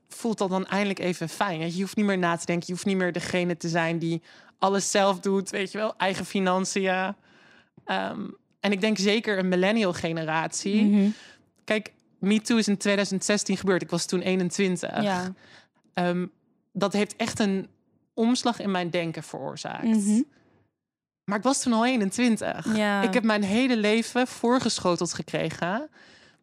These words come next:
Speaker 1: dat vrouwen kinderen moeten krijgen en dan ben je geslaagd als vrouw. Dat
Speaker 2: Ja.
Speaker 1: vrouwen relaties moeten krijgen
Speaker 2: Dat
Speaker 1: en dan
Speaker 2: heb
Speaker 1: ben
Speaker 2: ik
Speaker 1: je
Speaker 2: ook
Speaker 1: geslaagd
Speaker 2: heel
Speaker 1: als
Speaker 2: lang
Speaker 1: vrouw.
Speaker 2: geïnternaliseerd. En toen dacht ik op een gegeven moment:
Speaker 1: Ja.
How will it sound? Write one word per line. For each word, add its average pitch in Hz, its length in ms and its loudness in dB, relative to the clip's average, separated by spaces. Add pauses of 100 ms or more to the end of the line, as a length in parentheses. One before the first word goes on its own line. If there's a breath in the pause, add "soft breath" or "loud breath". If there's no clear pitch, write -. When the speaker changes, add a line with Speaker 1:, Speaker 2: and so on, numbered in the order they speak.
Speaker 1:
dat 185 300 -2
vrouwen 196 460 0
kinderen 247 340 4
moeten 180 200 0
krijgen 175 240 -2
en 175 100 0
dan 202 160 4
ben 196 100 4
je 185 60 2
geslaagd 165 440 -2
als 170 120 -2
vrouw. - 360 -4
Dat 208 140 0
Speaker 2:
Ja. 190 80 2
Speaker 1:
vrouwen 180 280 4
relaties 190 580 2
moeten 175 240 -2
krijgen 156 220 -2
Speaker 2:
Dat 214 120 2
Speaker 1:
en 180 60 6
dan 180 100 2
Speaker 2:
heb 180 80 2
Speaker 1:
ben 226 80 4
Speaker 2:
ik 226 60 0
Speaker 1:
je 220 80 -2
Speaker 2:
ook - 100 4
Speaker 1:
geslaagd 220 200 4
Speaker 2:
heel 220 120 4
Speaker 1:
als 196 80 4
Speaker 2:
lang - 140 -2
Speaker 1:
vrouw. - 120 -4
Speaker 2:
geïnternaliseerd. 190 800 -2
En 180 80 -4
toen 196 200 0
dacht 196 180 0
ik - 60 -8
op 202 80 -2
een 202 60 -4
gegeven 208 220 2
moment: 180 160 0
Speaker 1:
Ja. 180 320 0